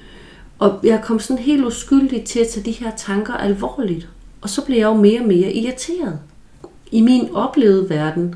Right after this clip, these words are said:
var de nemlig årsagen til min irritation. De skulle flytte sig, så jeg kunne komme forbi og blive i godt humør igen. De er problemet.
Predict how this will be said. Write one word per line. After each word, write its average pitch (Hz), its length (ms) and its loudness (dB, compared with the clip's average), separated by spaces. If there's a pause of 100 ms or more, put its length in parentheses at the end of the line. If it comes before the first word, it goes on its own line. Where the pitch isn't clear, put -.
var 185 200 0 (140)
de 285 180 8
nemlig 175 340 6
årsagen 151 440 -2
til 160 140 -6
min 151 120 2
irritation. 156 600 -4 (800)
De 285 300 10
skulle 202 220 0
flytte 165 320 -2
sig, 160 180 -6 (160)
så 165 320 -2
jeg 208 240 6
kunne 277 120 -2
komme 175 260 2
forbi 175 1000 0 (100)
og 190 120 -2
blive 208 220 6
i 196 40 2
godt 190 220 6
humør 180 360 10
igen. 147 400 0 (420)
De 233 260 -2
er 185 100 -2
problemet. 139 580 -4